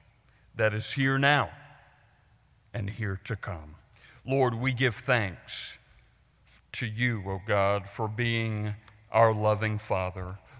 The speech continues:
Lord, forgive us of the sin that we commit, for your word tells us, O God,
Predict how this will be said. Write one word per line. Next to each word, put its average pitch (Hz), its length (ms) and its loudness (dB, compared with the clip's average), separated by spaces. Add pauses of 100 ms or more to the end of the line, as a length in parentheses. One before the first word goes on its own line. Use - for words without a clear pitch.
Lord, 123 400 2 (100)
forgive 147 520 4
us - 520 4 (380)
of 113 240 -2
the 117 60 -4
sin 135 460 0
that 110 200 -4
we 120 160 -4
commit, 123 760 -2 (220)
for 135 300 2
your 139 280 4
word 135 400 6
tells 127 340 4
us, 98 340 -2
O 113 100 -2
God, 113 760 2